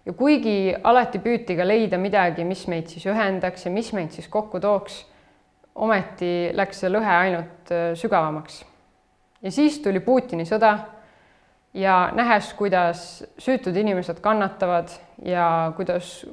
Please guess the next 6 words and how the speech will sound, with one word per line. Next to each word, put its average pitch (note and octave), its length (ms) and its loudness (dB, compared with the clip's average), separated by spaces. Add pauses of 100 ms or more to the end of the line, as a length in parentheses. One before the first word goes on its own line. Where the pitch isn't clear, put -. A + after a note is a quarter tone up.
(100)
kurjus G#3+ 460 2
võidutseb, G3+ 560 2 (440)
tulid G3+ 240 4
Eesti G#3+ 280 2
inimesed F3 400 -4
kokku. F3+ 420 -2